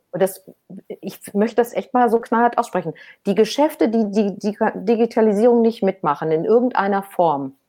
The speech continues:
werden's nicht schaffen. Die Unternehmen werden's nicht schaffen. Die Schule hat deswegen so massive Probleme, weil sie in dem Bereich total gepennt haben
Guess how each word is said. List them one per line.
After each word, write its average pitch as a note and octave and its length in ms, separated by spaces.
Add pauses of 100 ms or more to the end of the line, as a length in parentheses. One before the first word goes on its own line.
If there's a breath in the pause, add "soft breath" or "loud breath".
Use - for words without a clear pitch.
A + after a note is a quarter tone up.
(680 soft breath)
werden's G#3 360
nicht A#3 180
schaffen. - 420 (280)
Die G#3+ 120
Unternehmen G#3+ 480
werden's A#3+ 280
nicht B3 140
schaffen. B3+ 340 (220 loud breath)
Die A3 120
Schule C#4+ 540
hat E3+ 200
deswegen E3 380
so D#3+ 120
massive D#3+ 520
Probleme, E3+ 580 (240 loud breath)
weil G#3 340
sie C#4 460
in G3 160
dem A3 240
Bereich G3 500
total A3+ 760
gepennt G#3+ 640
haben D#3 480